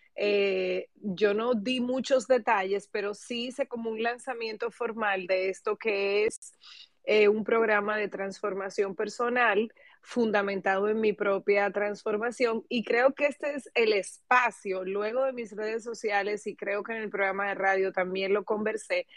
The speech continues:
donde primera vez voy a hablar de esto. Justamente hoy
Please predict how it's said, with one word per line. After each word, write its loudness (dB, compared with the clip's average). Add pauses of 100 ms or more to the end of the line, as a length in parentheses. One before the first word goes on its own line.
(280)
donde 4
primera 2
vez 2
voy 2
a 2
hablar 2
de 4
esto. -4 (640)
Justamente -2
hoy 0